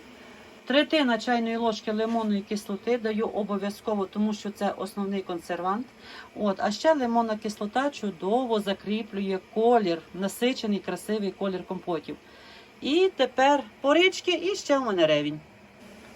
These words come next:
Насипаю третину висоти бутля. От, бачите, на третину. Любі ягоди, які би це не були, чи це порички, чи вишня, чи смородина, той самий ревінь. От,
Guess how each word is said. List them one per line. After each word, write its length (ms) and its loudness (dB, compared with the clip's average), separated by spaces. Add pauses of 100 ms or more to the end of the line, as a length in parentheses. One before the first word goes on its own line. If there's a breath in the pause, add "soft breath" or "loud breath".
(640)
Насипаю 600 2
третину 640 0
висоти 560 -6
бутля. 440 -6 (140)
От, 180 -6
бачите, 580 -2 (180)
на 120 -2
третину. 480 -6
Любі 260 -2
ягоди, 380 -2
які 180 -4
би 120 -4
це 160 -6
не 100 -6
були, 440 -8
чи 80 -10
це 160 -4
порички, 500 -6
чи 180 -6
вишня, 500 -6
чи 80 -6
смородина, 760 -4
той 100 -6
самий 360 -2
ревінь. 360 2 (360 loud breath)
От, 160 -4